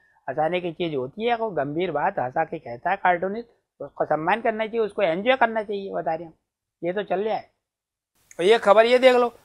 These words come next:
अंबाती रायडू जो है cricketer, इन्होंने संन्यास की घोषणा कर दी, इनका world cup team में selection नहीं हुआ तो। अरे मैं कह रहा हूँ world cup टीम में selection नहीं हुआ, इतना competition है, एक से एक cricketer हैं अपने, है, फिर से chance मिलता है, संन्यास लेने की क्या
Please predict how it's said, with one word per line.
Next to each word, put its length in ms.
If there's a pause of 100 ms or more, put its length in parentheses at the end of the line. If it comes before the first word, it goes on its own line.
(120)
अंबाती 380
रायडू 360
जो 160
है 240
cricketer, 580 (380)
इन्होंने 240
संन्यास 380
की 100
घोषणा 300
कर 200
दी, 200
इनका 200 (380)
world 200
cup 200
team 220
में 100
selection 400
नहीं 140
हुआ 180
तो। 160 (240)
अरे 120
मैं 160
कह 140
रहा 120
हूँ 80
world 180
cup 260 (120)
टीम 160
में 80
selection 480
नहीं 200
हुआ, 120
इतना 260
competition 720
है, 280
एक 100
से 160
एक 80
cricketer 540
हैं 280
अपने, 340 (460)
है, 240
फिर 380
से 160
chance 260
मिलता 300
है, 180
संन्यास 360
लेने 240
की 60
क्या 400